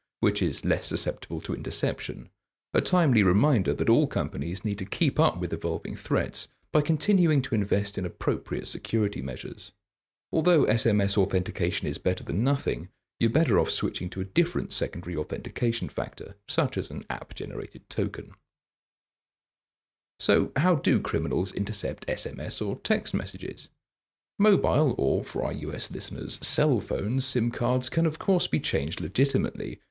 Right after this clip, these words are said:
for example if they're damaged or if you upgrade to a new phone that takes a different sized one.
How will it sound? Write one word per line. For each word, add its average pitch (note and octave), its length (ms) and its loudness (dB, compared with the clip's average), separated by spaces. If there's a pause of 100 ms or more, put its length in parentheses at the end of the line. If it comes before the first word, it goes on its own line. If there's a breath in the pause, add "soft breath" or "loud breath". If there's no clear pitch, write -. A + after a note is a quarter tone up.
(100)
for F#3+ 80 4
example G#2+ 400 4
if - 100 0
they're D2+ 120 2
damaged A2 580 2
or D2+ 180 2
if - 140 -8
you A#1 100 -2
upgrade C2 400 -4
to G#2 140 -2
a - 20 0
new E2 220 0
phone - 260 -4
that - 140 -4
takes - 240 -6
a - 20 -4
different - 300 -8
sized C3+ 420 4
one. G1+ 300 -6